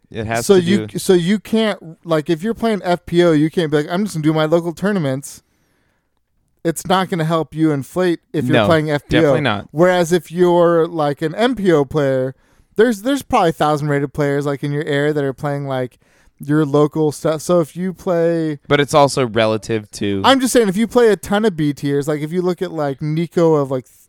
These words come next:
Speaker 2: two years ago or three years ago, played, like, insane amount of tournaments, but they were all, like, C tier, B tiers.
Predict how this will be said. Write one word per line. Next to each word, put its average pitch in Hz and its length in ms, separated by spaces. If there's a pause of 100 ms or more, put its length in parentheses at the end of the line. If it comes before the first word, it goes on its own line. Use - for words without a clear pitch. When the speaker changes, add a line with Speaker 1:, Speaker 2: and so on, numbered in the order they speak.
(120)
Speaker 2:
two 190 340
years 170 340
ago 156 100
or 143 100
three 160 260
years 147 260
ago, 127 400 (480)
played, 165 340
like, 143 340 (380)
insane 170 480
amount 185 240
of 175 60
tournaments, 131 680 (300)
but 139 140
they 147 120
were 147 120
all, 151 120
like, 143 200
C 170 320
tier, 165 300
B 151 220
tiers. 131 640